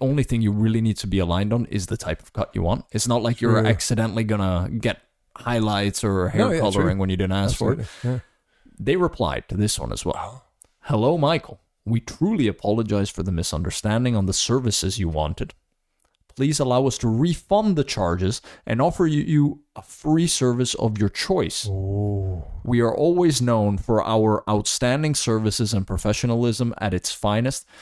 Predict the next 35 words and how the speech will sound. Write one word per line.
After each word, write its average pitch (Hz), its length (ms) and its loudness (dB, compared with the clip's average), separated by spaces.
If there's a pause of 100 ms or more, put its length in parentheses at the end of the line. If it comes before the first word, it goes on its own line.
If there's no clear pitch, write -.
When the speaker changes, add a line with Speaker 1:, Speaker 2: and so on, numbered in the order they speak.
(140)
Speaker 1:
so - 160 -4
please 175 320 -2
come 123 180 0
back 120 240 2
in 143 220 2
when 107 160 2
you're 98 140 2
ready, 104 380 2 (360)
and 107 160 0
we'll 101 80 2
make 127 240 2
sure 113 320 0
your 98 100 2
next 107 320 0
visit 98 280 0
will 95 100 -2
be 90 140 0
a 87 40 0
better 101 240 0
experience 92 480 -2
than 95 120 -2
the 92 60 -2
first. 117 340 0 (180)
Hope 131 300 0
to 107 100 -6
see - 160 0
you 98 160 2
soon." 90 360 -2 (560)
Now, 127 240 0
our 196 120 4
friend 131 280 0
Nirav 104 580 0 (1000)
reviewed 117 760 2 (400)
after 139 640 -2 (200)
Michael, 87 600 -4